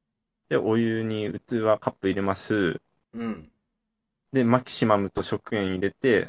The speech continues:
Speaker 2: あー。
Speaker 1: 混ぜて、マキシマムスープみたいな。
Speaker 2: <laughs> 確かに。うわ、雑、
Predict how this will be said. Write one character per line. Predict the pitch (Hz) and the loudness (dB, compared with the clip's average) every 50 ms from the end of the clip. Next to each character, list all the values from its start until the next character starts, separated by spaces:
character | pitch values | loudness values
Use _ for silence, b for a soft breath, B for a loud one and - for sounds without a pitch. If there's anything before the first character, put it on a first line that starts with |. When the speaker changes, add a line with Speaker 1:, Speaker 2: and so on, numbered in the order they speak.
| _ - | _ -4
Speaker 2:
あ | - - 185 208 220 220 220 226 226 233 233 233 233 | 2 8 10 10 10 10 8 8 6 6 6 8 8
ー。 | |
Speaker 1:
混 | 226 - | 6 6
ぜ | - | 4
て、 | - - _ _ _ _ _ _ _ _ _ _ _ _ _ _ _ - | 2 -14 _ _ _ _ _ _ _ _ _ _ _ _ _ _ _ 4
マ | 120 156 | 4 4
キ | 165 - | 4 6
シ | - 160 | 6 8
マ | 147 139 | 8 8
ム | 123 | 6
ス | - - - 120 | 4 2 4 4
ー | 104 76 | 4 4
プ | - - - - | 2 -6 -14 -14
み | - - | -14 -8
た | - 80 | -4 -4
い | 73 - - | -4 -2 6
な。 | - - 220 214 | 8 8 8 8
Speaker 2:
<laughs> | |
確 | - 294 339 - - | 8 6 6 6 4
か | - 226 | 2 2
に。 | 165 131 110 113 | 2 2 -2 -2
う | - 170 | 0 0
わ、 | 175 160 143 | 0 0 2
雑、 | 147 185 220 226 226 | 4 4 4 4 4